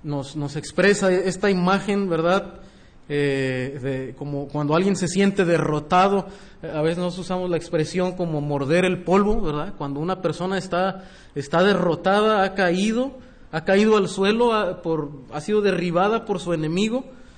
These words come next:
y, y, y el salmista parece estar expresando eso, ¿verdad?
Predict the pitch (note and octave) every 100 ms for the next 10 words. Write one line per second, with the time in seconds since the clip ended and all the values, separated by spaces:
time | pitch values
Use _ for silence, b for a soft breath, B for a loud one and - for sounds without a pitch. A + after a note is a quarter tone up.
0 | B B B D#3+ F3 E3 E3 E3+ F3 F3
1 | F3 F#3 F3+ F3 E3+ E3+ G3+ B3+ B3 C4
2 | F#3 B3 B3 A#3 A3+ - F3 F3 E3 D3
3 | D3 G#2 A2 G2+ A#2+